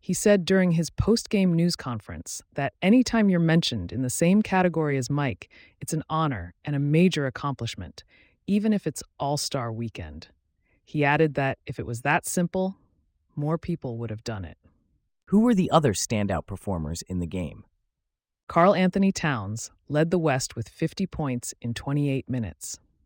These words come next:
Speaker 1: becoming just the fourth player in All-Star Game history to reach the fifty-point plateau. However,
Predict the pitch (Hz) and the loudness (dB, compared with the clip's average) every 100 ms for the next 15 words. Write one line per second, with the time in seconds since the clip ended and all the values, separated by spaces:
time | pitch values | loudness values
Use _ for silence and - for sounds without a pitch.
0 | - - 151 147 143 147 - - - - | -14 -6 -2 -2 0 -2 -4 -8 -10 0
1 | 180 185 - 190 160 123 113 135 147 - | 0 0 -2 0 2 0 -2 -2 -2 -2
2 | 160 147 139 131 123 202 - 143 123 120 | -2 -2 -2 -2 -2 -4 -4 -6 -8 -8
3 | _ - _ - 143 170 190 - 135 - | _ -20 _ -10 -4 -2 -2 -6 -6 -4
4 | 147 147 - 131 113 - 110 - 123 101 | -4 -6 -8 -8 -8 -8 -10 -8 -8 -10
5 | - _ _ _ _ _ _ _ _ _ | -12 _ _ _ _ _ _ _ _ _
6 | _ 151 175 180 117 120 | _ 4 6 6 2 -8